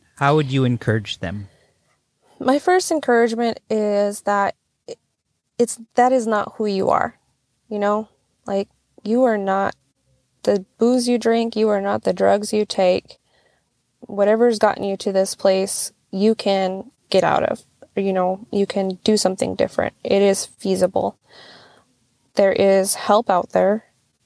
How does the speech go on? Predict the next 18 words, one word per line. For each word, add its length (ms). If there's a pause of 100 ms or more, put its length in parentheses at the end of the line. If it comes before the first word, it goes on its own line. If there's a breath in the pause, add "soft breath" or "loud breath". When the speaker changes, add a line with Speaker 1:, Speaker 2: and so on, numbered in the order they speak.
(140)
Speaker 2:
and 520
to, 200 (300)
to 140
not 380
feel 300
alone, 640
even 320
though 200
I 80
know 220
for 160
some 220
people, 580 (600 soft breath)
you 140
know, 60 (220)
I, 380 (1700)
I 140
can't 420